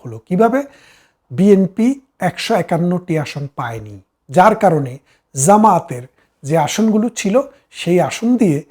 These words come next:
বিএনপি সরকার গঠন করলো। এবং এতে করে ওই বিএনপি এই জামায়াতের পেটের ভিতরে আস্তে আস্তে ঢোকা শুরু করলো। কিন্তু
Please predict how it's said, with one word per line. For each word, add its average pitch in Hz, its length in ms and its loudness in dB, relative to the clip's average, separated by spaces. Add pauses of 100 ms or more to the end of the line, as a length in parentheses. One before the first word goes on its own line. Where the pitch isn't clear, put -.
(260)
বিএনপি 127 400 -4
সরকার 127 360 -10
গঠন 113 200 -14
করলো। 101 360 -14 (840)
এবং 208 320 6
এতে 175 220 2
করে 156 340 0 (480)
ওই 131 240 -6
বিএনপি 165 600 0 (1000)
এই 131 220 -2
জামায়াতের 131 460 -2
পেটের 143 360 -8
ভিতরে 147 280 -6
আস্তে 139 280 -6
আস্তে - 240 -12
ঢোকা 120 280 -14
শুরু 113 240 -18
করলো। 104 340 -18 (540)
কিন্তু 202 420 2